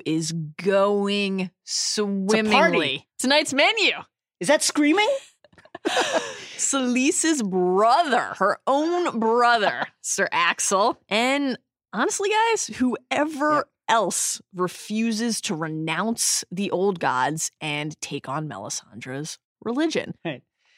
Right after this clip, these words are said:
Speaker 2: Uh, back in the north, warging comes easy for Bran Stark now. Uh, he, in fact, maybe too easy. He's beginning to lose himself in summer in his wolf dreams.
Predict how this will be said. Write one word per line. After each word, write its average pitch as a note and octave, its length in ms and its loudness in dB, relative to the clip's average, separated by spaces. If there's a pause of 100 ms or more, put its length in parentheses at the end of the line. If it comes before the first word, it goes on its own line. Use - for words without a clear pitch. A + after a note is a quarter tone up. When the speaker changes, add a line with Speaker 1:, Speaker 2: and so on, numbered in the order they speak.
(140)
Speaker 2:
Uh, D#3+ 360 0
back D#3 300 -2
in F3+ 80 0
the F3 60 0
north, F3 680 0 (360)
warging D#4 360 2
comes C#4 300 2
easy C4 320 2
for G3 160 -4
Bran D#3+ 300 2
Stark C#3 400 0
now. A2 400 -2
Uh, A#2+ 220 -6
he, C3 320 -12
in D3+ 140 -4
fact, F3 300 -2
maybe F3 200 -2
too G3+ 180 -8
easy. A#2+ 260 -2
He's A#2+ 100 -6
beginning C#3 320 -4
to C3 100 -8
lose C#3+ 260 -2
himself A#2+ 420 -4
in A2 120 -6
summer B2 360 -4
in G#2 100 -8
his G#2+ 120 -8
wolf B2+ 240 -4
dreams. G2+ 380 -10